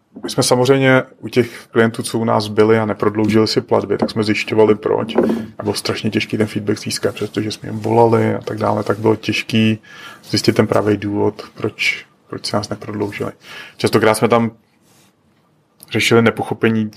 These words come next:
vůbec té samotné služby. My tam máme možnost si založit triál a máme tam nějakých deset předpřipravených ukázkových produktů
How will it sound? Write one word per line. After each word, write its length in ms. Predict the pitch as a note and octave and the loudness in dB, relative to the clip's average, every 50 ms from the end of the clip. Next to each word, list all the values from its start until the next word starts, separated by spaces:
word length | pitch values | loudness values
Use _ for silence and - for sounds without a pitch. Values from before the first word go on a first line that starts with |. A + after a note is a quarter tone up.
| - | -6
vůbec 240 | A#2 A#2 A2+ A2+ - | -4 -4 -4 -2 -4
té 100 | - A#2+ | -4 -4
samotné 640 | - - A#2 A2+ A2 - A#2+ A#2 A#2+ A#2 A#2 A#2+ A#2 - _ _ _ _ _ _ _ _ _ _ _ | -2 0 0 0 0 0 0 0 2 0 0 -2 -4 -12 _ _ _ _ _ _ _ _ _ _ _
služby. 420 | - - - C3 B2 A#2+ G#2 G#2 F#2+ | -16 -8 -4 -2 -2 -2 0 0 -2
My 140 | F#2 F#2+ | -2 -2
tam 160 | - - A2 G#2 | -2 0 0 2
máme 260 | G#2 G2+ G#2 G#2 G#2 | 4 4 4 2 2
možnost 320 | G#2 G2+ - - A2 - | 0 -2 -4 -4 -4 -2
si 100 | - A2+ | -2 0
založit 380 | G2+ A2 G#2+ G#2+ G#2 G#2+ - - | 2 4 4 4 2 0 -2 -2
triál 340 | - - G#2 A2 A2 A2 A2 | 0 2 4 4 4 4 2
a 40 | |
máme 220 | G2+ G2 G2+ G#2 G2+ | 2 0 0 -2 -2
tam 160 | - - G#2 | -2 -2 0
nějakých 560 | G#2+ A2 - - - A2 G#2 G2+ - - - - - - - - - - - _ _ _ - | 0 -2 -2 -4 -6 -6 -6 -8 -12 -16 -20 -20 -20 -20 -20 -20 -20 -20 -20 _ _ _ -4
deset 360 | G#2 G#2 G2 - - A#2 - | 0 2 2 2 2 0 0
předpřipravených 840 | - - A2+ G#2 - - - G#2 - A2+ G#2 G#2+ G#2+ G#2+ G#2+ - | -2 -4 -6 -6 -4 -6 -4 0 2 2 2 4 2 0 0 -2
ukázkových 520 | - - - G#2 G2 - - B2 A#2 A2+ A2+ | -4 -4 -4 -2 -2 -4 -2 -2 -2 -2 0
produktů 640 | - A2 G#2 G#2 G#2 - - - - G#2+ A2 A2 | -2 -2 -2 -2 -4 -6 -4 -2 0 0 0 0